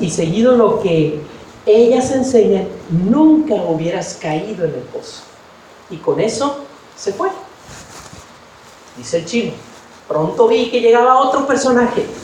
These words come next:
Esta vez era un hombre que cruzaba sus brazos y cerraba sus ojos y parecía estar lejos, muy lejos. Era Buda. Y me dijo: 'Hijo mío, cierra tus ojos y olvídate de ti mismo.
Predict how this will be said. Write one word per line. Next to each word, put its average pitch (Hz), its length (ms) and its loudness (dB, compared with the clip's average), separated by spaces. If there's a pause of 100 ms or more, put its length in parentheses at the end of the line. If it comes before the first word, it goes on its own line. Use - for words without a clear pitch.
(300)
Esta 208 240 4
vez 254 160 4
era 269 100 2
un 269 100 2
hombre 277 280 2
que 254 120 2
cruzaba 262 460 2
sus 214 320 0
brazos 247 600 0 (140)
y 202 120 -4
cerraba 226 400 2
sus 233 240 0
ojos 240 340 4
y 214 60 0
parecía 226 400 0
estar 233 280 2
lejos, 247 380 2
muy 294 220 4
lejos. 311 480 2 (400)
Era 196 240 0
Buda. 233 480 2 (500)
Y 240 100 2
me 254 120 6
dijo: 302 500 4 (180)
'Hijo 285 280 0
mío, 302 340 4
cierra 330 540 2
tus 320 180 0
ojos 233 380 2
y 226 40 2
olvídate 247 840 2
de 247 140 6
ti 247 220 2
mismo. 196 600 0